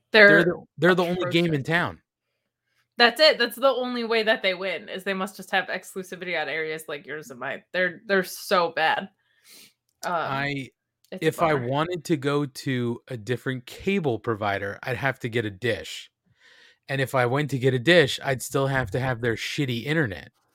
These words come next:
Speaker 1: So what's the
Speaker 2: Yeah,
Speaker 1: fucking
Speaker 2: what's
Speaker 1: point?
Speaker 2: the point?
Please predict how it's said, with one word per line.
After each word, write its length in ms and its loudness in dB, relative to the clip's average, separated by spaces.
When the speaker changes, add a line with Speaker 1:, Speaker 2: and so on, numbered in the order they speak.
Speaker 1:
So 220 -4
what's 280 -2
the 100 2
Speaker 2:
Yeah, 460 8
Speaker 1:
fucking 160 -10
Speaker 2:
what's 100 0
Speaker 1:
point? 140 0
Speaker 2:
the 80 -2
point? 500 -6